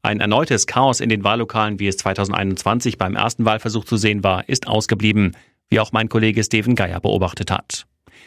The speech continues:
Weniger gut als bei den Wahlbeobachtern und Beobachterinnen war die Stimmung am Sonntagabend auf der Wahlparty der S P D in Berlin. Die Partei büßte deutlich an Stimmen ein und musste zunächst sogar bangen, ob man noch zweitstärkste Kraft werden würde.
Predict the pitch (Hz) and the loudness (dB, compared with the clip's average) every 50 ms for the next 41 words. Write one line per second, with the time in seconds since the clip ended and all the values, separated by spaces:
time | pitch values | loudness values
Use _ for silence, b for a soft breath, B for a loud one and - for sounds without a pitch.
0 | b b b b b b b b - 101 120 135 107 95 90 104 98 92 98 95 | b b b b b b b b 0 0 2 2 0 -2 -2 -2 -2 -2 -2 -2
1 | - - - 98 98 95 92 92 95 98 98 107 117 123 110 110 104 - 113 110 | -2 -2 -4 -2 -2 -2 0 0 0 0 0 0 0 2 0 0 0 0 -2 -2
2 | 110 107 98 107 110 113 110 107 104 - 101 95 110 117 123 123 110 b b b | -2 -2 -2 -2 -2 0 0 0 -2 0 -2 0 2 2 4 4 2 b b b
3 | b b b 107 120 131 147 139 - - 139 139 131 127 123 107 117 123 123 127 | b b b -2 -2 -2 -2 -4 -2 0 0 2 2 2 0 0 0 0 0 -2
4 | 123 120 - 113 117 117 120 113 113 - 120 107 110 110 117 - - 117 117 - | -4 -4 -2 -4 -2 -2 -2 -2 -2 -2 -2 0 0 -2 -2 -2 -4 -4 -2 0
5 | 123 107 110 110 117 - - 131 127 143 123 92 87 87 87 85 90 92 - - | 0 0 0 0 -2 -4 -4 -2 0 0 0 0 -2 -2 -4 -2 -2 -2 -4 -4
6 | - - _ b b b b b b b b b b - 98 92 - 90 - - | -8 -12 _ b b b b b b b b b b -2 -2 0 0 -2 -2 -2
7 | 95 95 95 95 98 95 - - 98 - 98 101 - - 98 98 95 95 95 - | -2 -2 -2 -2 -2 -2 -2 -2 0 0 2 0 0 -2 -2 -4 -2 -2 -2 -2
8 | - 101 104 104 113 107 113 120 117 104 b b b b b b 123 131 147 151 | -2 0 0 0 0 0 0 0 -2 -4 b b b b b b 2 4 4 4
9 | - 165 147 - 127 117 120 143 143 - 147 131 123 110 101 110 110 117 123 123 | 2 0 0 2 2 2 2 2 0 0 0 2 2 2 2 0 0 0 0 0
10 | 120 117 - 127 - 123 113 110 110 - - - 123 127 - - - 98 95 - | 0 0 -2 -2 0 0 2 2 0 -2 0 -2 -2 -2 -2 -2 -2 -2 -2 -2
11 | - 95 - - 104 - - - 95 90 90 95 87 95 87 - 82 - - | -6 -6 -4 -2 -4 -2 -2 -2 -2 -2 0 0 0 0 0 0 -2 -4 -6